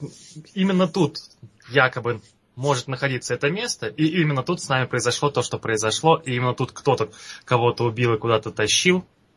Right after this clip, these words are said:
или что-то куда-то тащил, то есть стоит к этому месту внимательно приглядеться.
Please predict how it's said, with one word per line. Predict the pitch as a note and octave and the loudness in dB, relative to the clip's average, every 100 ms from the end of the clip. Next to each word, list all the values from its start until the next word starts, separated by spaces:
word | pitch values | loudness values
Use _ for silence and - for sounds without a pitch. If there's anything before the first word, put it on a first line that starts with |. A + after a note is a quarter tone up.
| - | -6
или | B2 C3+ | 0 0
что-то | - C#3+ C#3 | 2 0 2
куда-то | A#2+ B2 B2 | -2 -2 -2
тащил, | A#2+ A#2+ - A#2 G#2 | -4 -4 -4 -4 -6
то | G#2 | -8
есть | G2 - - - _ - - - - _ _ _ _ _ _ - | -10 -12 -14 -20 _ -20 -20 -20 -20 _ _ _ _ _ _ -6
стоит | - A3+ G#3+ | 0 6 6
к | - | 6
этому | F3+ E3 | 0 2
месту | D#3 D3+ - | 4 2 0
внимательно | C3+ C#3 C3 B2 B2 | -2 2 2 2 -2
приглядеться. | - A2 A#2 A2 G#2+ - | -4 -4 -2 -2 -2 -6